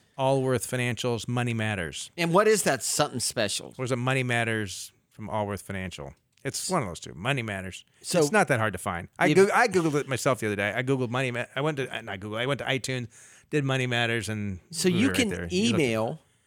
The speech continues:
Speaker 1: It's
Speaker 2: you
Speaker 1: Allworth's, Allworth's Money Matters
Speaker 2: you
Speaker 1: is what you
Speaker 2: can
Speaker 1: find.
Speaker 2: you can email us your questions, and we will try to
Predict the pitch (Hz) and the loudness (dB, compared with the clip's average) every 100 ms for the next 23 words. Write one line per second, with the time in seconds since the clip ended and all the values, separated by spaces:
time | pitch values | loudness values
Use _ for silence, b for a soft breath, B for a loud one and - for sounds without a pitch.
0 | _ _ _ - 131 139 151 139 139 - | _ _ _ -6 2 6 6 6 2 0
1 | - 151 175 185 175 175 - 151 131 120 | -2 4 8 8 8 6 4 0 0 0
2 | 101 87 80 - 117 139 - 147 117 85 | -2 -2 -6 -10 -6 -4 -2 -2 -2 -6
3 | 80 110 _ _ - 113 143 127 - 156 | -12 -18 _ _ -10 -6 -4 -4 0 2
4 | 196 135 110 117 - 135 - - 226 226 | 2 2 0 -2 -4 -8 -10 -6 -4 -4
5 | - 87 147 233 - - _ _ _ _ | -8 -8 -8 -10 -14 -20 _ _ _ _
6 | 143 147 220 208 - - 139 143 - - | -4 0 2 0 -2 0 2 2 -2 -4
7 | 131 | -6